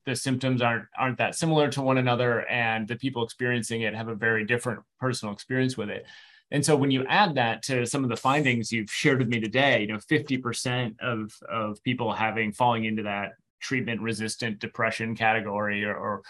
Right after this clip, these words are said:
whatever, the, the ketamine, the, that, that, that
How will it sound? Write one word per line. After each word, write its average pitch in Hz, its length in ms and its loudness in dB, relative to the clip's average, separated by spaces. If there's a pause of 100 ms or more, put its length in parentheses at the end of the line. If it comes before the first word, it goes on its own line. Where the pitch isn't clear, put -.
(260)
whatever, 117 320 2
the, 107 460 -2
the 113 100 -2
ketamine, 117 600 0
the, 101 380 -4 (180)
that, 110 300 0 (460)
that, 110 380 0
that 117 260 4